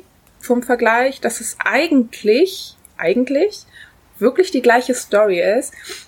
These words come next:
aber so unendlich viele Kleinigkeiten, also jede Kleinigkeit eigentlich geändert wurde.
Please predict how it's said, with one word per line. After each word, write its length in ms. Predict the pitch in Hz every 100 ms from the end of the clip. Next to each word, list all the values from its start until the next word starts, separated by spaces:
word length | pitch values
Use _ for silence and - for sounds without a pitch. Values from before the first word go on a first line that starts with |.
| _ -
aber 360 | 208 226 226 - -
so 640 | - - - 233 269 294 - _ _
unendlich 1040 | - 311 370 349 - 285 320 359 285 294 -
viele 320 | - 302 285
Kleinigkeiten, 580 | - 247 285 277 240 240
also 160 | 233
jede 400 | 233 196 220 370
Kleinigkeit 580 | 294 190 185 185 196 196
eigentlich 280 | 190 196 -
geändert 600 | - - 240 196 151 -
wurde. 380 | 123 135 -